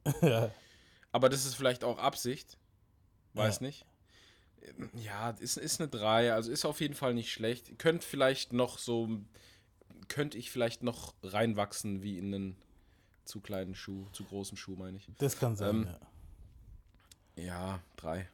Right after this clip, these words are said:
Speaker 1: Ist aber auch so ein Song, wo ich mir jetzt nicht oft anhören werde von dem Album. Es ist so ein Song, wo ich dann irgendwann mal, wenn ich alles durchgehört hab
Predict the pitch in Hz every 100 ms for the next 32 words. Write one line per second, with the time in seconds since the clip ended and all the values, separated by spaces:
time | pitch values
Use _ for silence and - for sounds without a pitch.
0 | - 127 156 147 143 - 139 151 139 139
1 | - 127 120 143 - 127 - 127 123 107
2 | 101 - 98 - 92 101 82 110 143 151
3 | 131 147 143 135 - 127 143 139 143 139
4 | 127 127 - 139 147 - 160 - 139 143
5 | 156 127